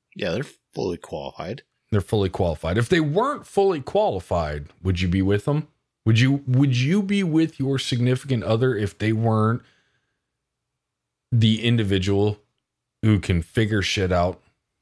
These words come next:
Speaker 1: <laughs> Probably not.
Speaker 2: <laughs> Yeah, right.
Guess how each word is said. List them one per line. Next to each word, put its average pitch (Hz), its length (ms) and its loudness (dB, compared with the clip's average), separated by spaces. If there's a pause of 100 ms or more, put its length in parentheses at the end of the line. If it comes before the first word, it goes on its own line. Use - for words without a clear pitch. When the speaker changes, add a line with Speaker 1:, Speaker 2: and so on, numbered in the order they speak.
(1500)
Speaker 1:
<laughs> - 260 -12
Probably 87 300 -6
not. 78 360 -10
Speaker 2:
<laughs> - 40 -18
Yeah, 104 400 2 (120)
right. 92 380 0